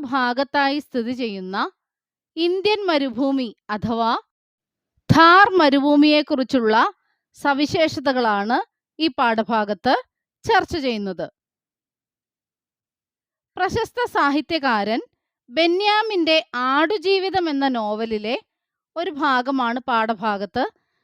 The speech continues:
നൽകിയിരിക്കുന്നത്. "അന്തരീക്ഷമാകെ ചുവന്നു കലങ്ങിയിരുന്നു. ഇത്തിരി പോലും ദൂരേക്ക് ഒന്നും കാണാനില്ല.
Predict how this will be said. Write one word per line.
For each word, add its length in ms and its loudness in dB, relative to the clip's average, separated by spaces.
നൽകിയിരിക്കുന്നത്. 840 -2
"അന്തരീക്ഷമാകെ 1160 0
ചുവന്നു 400 -4
കലങ്ങിയിരുന്നു. 760 -2
ഇത്തിരി 380 -2
പോലും 460 0
ദൂരേക്ക് 580 -2
ഒന്നും 400 -4
കാണാനില്ല. 680 -2